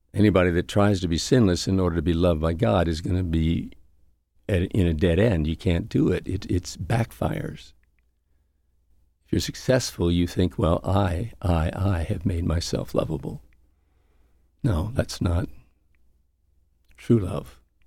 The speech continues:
If you think people love you just because of who you are, how you perform, you will never experience intimacy.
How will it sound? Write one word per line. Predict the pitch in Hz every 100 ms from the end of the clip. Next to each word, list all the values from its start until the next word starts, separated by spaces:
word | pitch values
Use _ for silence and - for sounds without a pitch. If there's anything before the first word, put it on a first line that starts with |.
| _ _ _ _ _ _ _ _ _ _ _ _ _ _ _ _ _ _ _ _ _
If | _
you | -
think | 107 -
people | 110 92
love | 87 101 98
you | 90 87
just | 87
because | - - 98 90
of | 82 73
who | 101
you | 85 82 -
are, | 101 90 80 80 80 - - _ _ _ _ _ _
how | 82
you | 90 82
perform, | - - - 101 95 85 85
you | 87 82
will | 82
never | 85 85 80
experience | 80 - - 80 78 -
intimacy. | 92 117 95 - - 147